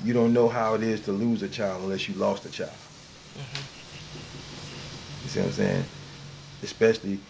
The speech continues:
Speaker 1: you know, I've had people that tell me, "Well, you know, yeah, I remember when this happened, when this happened." But God gave me six years with my son. He gave me six years with him.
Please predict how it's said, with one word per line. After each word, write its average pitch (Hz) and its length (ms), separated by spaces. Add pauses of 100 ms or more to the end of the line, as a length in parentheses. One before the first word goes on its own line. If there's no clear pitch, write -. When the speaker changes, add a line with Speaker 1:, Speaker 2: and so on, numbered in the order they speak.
Speaker 1:
you 92 80
know, 95 120
I've 104 120
had 104 240
people 101 220
that 98 140
tell 101 200
me, 98 220
"Well, 95 300 (260)
you 98 80
know, 95 100 (120)
yeah, 101 320
I 95 60
remember 101 480 (240)
when 92 180
this 101 180
happened, 92 380
when 95 120
this 98 160
happened." 95 460 (380)
But 92 240
God 110 320
gave 104 240
me 92 120
six - 460
years 104 680 (1000)
with 101 160
my - 160
son. - 340 (1400)
He 104 80
gave 101 220
me 92 60
six - 360
years 110 300
with 90 180
him. - 140